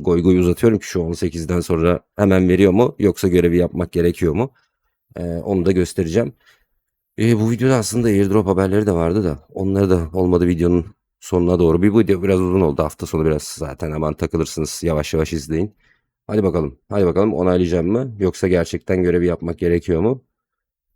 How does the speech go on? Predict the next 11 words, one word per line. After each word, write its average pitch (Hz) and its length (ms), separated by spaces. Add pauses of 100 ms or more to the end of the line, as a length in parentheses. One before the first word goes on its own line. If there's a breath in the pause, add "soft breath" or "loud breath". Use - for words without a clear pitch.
(120)
Ha, 190 200
yok. 110 280
Bakın 101 220
gördüğünüz 101 380
gibi 85 120
hani 87 240
gidip, 95 420
e, 85 60
like 87 580
bile 82 140
atmadım. 90 500